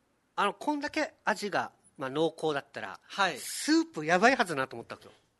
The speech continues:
Speaker 2: あー。
Speaker 1: スープデージ染み込んでんだはずなと思って。
Speaker 2: えー、でも、
Speaker 1: だから、
Speaker 2: まあ、スープと違うですからね、肉。
Speaker 1: まあ、
Speaker 2: 焼肉はもう、
Speaker 1: うん。
Speaker 2: もう、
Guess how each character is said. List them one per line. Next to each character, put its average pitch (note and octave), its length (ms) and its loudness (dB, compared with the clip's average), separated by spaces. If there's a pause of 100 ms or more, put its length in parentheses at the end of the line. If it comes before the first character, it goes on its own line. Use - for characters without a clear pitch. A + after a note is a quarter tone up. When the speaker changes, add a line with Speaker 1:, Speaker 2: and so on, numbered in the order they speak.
(180)
Speaker 2:
あ A#3 1080 -4
ー。 D4 180 2
Speaker 1:
ス - 40 -4
ー - 40 -6
プ - 60 -16
デ C4+ 300 0
ー B3+ 40 -8
ジ B3 440 -2
染 - 360 -8
み A#3 60 -10
込 A3 200 -4
ん - 20 -10
で G3+ 120 -2
ん F#3+ 80 -4
だ C#3+ 120 -4
は A#2 80 -8
ず A2+ 100 -14
な A2 120 -14
と G#2+ 100 -20
思 G2+ 80 -20
っ - 20 -20
て。 F2 260 -20 (220)
Speaker 2:
え F3+ 800 -4
ー、 - 20 -14
で F3+ 120 2
も、 A#3 40 0
Speaker 1:
だ A3+ 80 4
か A3+ 60 2
ら、 D3 380 2
Speaker 2:
ま F#3 80 0
あ、 F#3 40 -2
ス - 160 -10
ー D#4+ 240 -2
プ C4+ 60 -16
と - 80 -8
違 D4 400 4
う D#4+ 80 -6
で D#4 60 -10
す - 80 -10
か G3+ 80 -2
ら D#3+ 100 -4
ね、 F3+ 360 0
肉。 D3+ 40 -12
Speaker 1:
ま E3+ 300 4
あ、 - 20 -2 (400)
Speaker 2:
焼 F#3 340 -6
肉 F3+ 300 -12
は E3 200 0
も C#3 300 -12
う、 - 20 -20
Speaker 1:
う - 20 -20
ん。 B2+ 40 -20
Speaker 2:
も C#3 140 -10
う、 - 20 -8